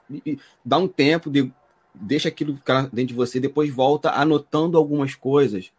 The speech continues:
até pra você compreender aquilo depois, assim, que referência ele tá fazendo. Por, o Morrison tá falando ali de muitas coisas interessantes sobre, primeiro sobre tarô, sobre magia, mas muito sobre a psique do Batman, aquela coisa do, que parece que vai ser adotado no novo filme, né,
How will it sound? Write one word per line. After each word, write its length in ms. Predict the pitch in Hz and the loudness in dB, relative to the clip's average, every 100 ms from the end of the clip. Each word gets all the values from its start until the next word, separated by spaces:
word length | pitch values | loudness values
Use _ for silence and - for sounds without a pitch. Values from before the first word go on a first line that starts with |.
| _ | _
até 160 | - - | -8 -6
pra 80 | - | -4
você 100 | 151 | -6
compreender 460 | 131 151 143 127 | -2 2 4 4
aquilo 540 | 143 - 135 139 113 104 | 2 0 4 6 6 4
depois, 380 | 110 - 110 101 | 2 2 2 2
assim, 260 | - 104 - - _ - | 0 -4 -6 -20 _ -6
que 120 | 120 | -4
referência 280 | 120 127 131 | -2 -2 -2
ele 40 | |
tá 100 | 127 | -4
fazendo. 580 | 127 127 101 107 120 113 | -2 -2 -2 -2 -2 -4
Por, 260 | - 107 - _ _ _ - | -8 -14 -16 _ _ _ -10
o 200 | 87 110 | -2 2
Morrison 300 | 107 160 185 | 4 4 2
tá 100 | 165 | 0
falando 180 | 160 147 | 2 2
ali 120 | 151 | 4
de 80 | 147 | 4
muitas 300 | 147 208 - | 2 2 -2
coisas 240 | - 165 | -4 -4
interessantes 420 | 156 147 139 139 | -2 -2 -2 -4
sobre, 280 | - 131 123 | -4 -4 -4
primeiro 340 | - 143 151 240 | -2 2 2 0
sobre 160 | 190 185 | -2 0
tarô, 500 | 139 113 113 156 170 | 2 2 2 2 0
sobre 200 | 135 127 | -2 -2
magia, 760 | 123 104 95 98 151 185 120 - - - _ - | -2 -4 -8 -8 -4 0 -2 -4 -20 -20 _ -2
mas 180 | 120 123 | 0 2
muito 200 | 147 - | 2 0
sobre 160 | 170 | -2
a 40 | 175 | -2
psique 520 | 175 - - 143 190 | -6 -10 -4 2 2
do 140 | 180 | 2
Batman, 720 | 139 123 135 139 139 - 131 120 | 0 4 6 4 2 -2 -2 -2
aquela 220 | 120 110 | -2 -4
coisa 300 | - 123 120 | -2 -2 -2
do, 360 | 113 110 101 - _ - | -2 -2 -2 -6 _ -12
que 80 | |
parece 460 | 135 165 156 180 - | 0 4 6 4 2
que 60 | 170 | 2
vai 120 | 160 | 2
ser 120 | 160 | 2
adotado 300 | 147 147 139 | 0 0 0
no 120 | 135 | -2
novo 160 | 135 123 | -2 -6
filme, 580 | - 143 170 185 147 127 | -10 -6 -2 0 0 0
né, 420 | 127 131 135 | 0 -2 -4